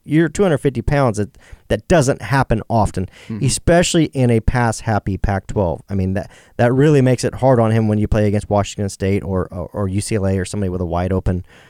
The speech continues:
Speaker 1: offense, you know. So, again, you know, outside of those four guys, outside of those four, and I'm just going off memory. I'm not even looking stuff up.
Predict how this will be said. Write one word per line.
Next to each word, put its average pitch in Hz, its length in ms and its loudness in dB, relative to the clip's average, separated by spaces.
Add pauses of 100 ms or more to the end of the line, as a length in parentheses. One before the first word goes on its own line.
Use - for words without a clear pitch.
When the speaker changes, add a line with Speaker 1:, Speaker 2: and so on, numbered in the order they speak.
(140)
Speaker 1:
offense, 92 540 -4
you 104 120 -6
know. 92 140 -6
So, 98 420 -2
again, 120 460 0 (680)
you 139 100 -4
know, - 100 -6
outside 170 380 2
of 156 80 2
those 165 200 2
four 165 280 2
guys, 123 580 2 (260)
outside 147 320 2
of 147 60 4
those 147 160 2
four, 135 140 2
and 131 100 4
I'm 214 80 2
just 196 100 -6
going 156 140 4
off 110 140 2
memory. 120 240 2
I'm 123 100 2
not 139 60 2
even 113 160 2
looking 117 220 0
stuff 104 240 0
up. 107 140 0